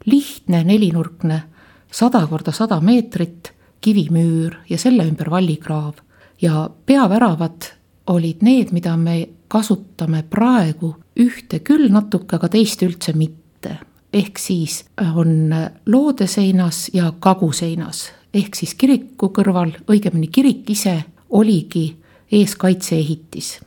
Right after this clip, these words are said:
ja mitte kirik. Ning, äh, loodeseinavärav on siis see, mis on kinni keevitatud seal muuseumi ja restorani vahel. Ja ka sellel loodeväraval olid ees kaitseehitised, ehk siis kivimüürid läksid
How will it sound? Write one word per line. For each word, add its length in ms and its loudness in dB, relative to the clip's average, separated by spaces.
ja 80 -2
mitte 280 0
kirik. 320 -2
Ning, 440 2
äh, 240 0
loodeseinavärav 920 2
on 120 0
siis 220 -6
see, 140 4
mis 180 -2
on 140 -2
kinni 220 4
keevitatud 680 -2
seal 480 -4
muuseumi 520 0
ja 260 -4
restorani 500 -4
vahel. 320 -6
Ja 200 4
ka 140 0
sellel 360 0
loodeväraval 840 0
olid 300 0
ees 240 0
kaitseehitised, 800 -4
ehk 140 -8
siis 160 -8
kivimüürid 680 0
läksid 440 -8